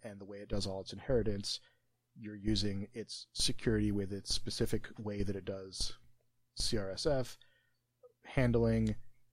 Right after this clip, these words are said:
and way m-, it's, you're, you're using Django's U R L handling and routing, you're using Django's middleware layout, and you are free, hypothetically, it's open source and it's Python, which is easy to use.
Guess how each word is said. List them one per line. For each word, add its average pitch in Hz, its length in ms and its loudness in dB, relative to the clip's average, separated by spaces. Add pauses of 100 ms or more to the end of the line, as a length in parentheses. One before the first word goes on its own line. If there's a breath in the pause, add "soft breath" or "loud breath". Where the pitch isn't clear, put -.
(200)
and 104 580 -12 (440)
way 127 380 2
m-, 117 260 2
it's, 127 160 0
you're, 117 160 2 (100)
you're 110 140 -2
using 101 260 4
Django's 98 360 -2
U 101 120 2
R 92 120 0
L 127 140 2
handling 117 760 4 (220)
and 101 140 -14
routing, 113 500 0 (540 soft breath)
you're 101 180 -10
using 98 720 -14 (400)
Django's 98 560 -10 (140)
middleware 113 760 4 (640)
layout, 110 420 2 (140)
and 113 340 4 (600 soft breath)
you 147 140 8
are 175 140 8
free, 139 480 2
hypothetically, 139 640 2
it's - 100 4
open 135 180 6
source 113 300 2
and 107 120 2
it's 110 120 2
Python, 98 400 0
which 98 120 -2
is 101 140 -2
easy 98 220 -4
to - 120 -16
use. 78 360 -8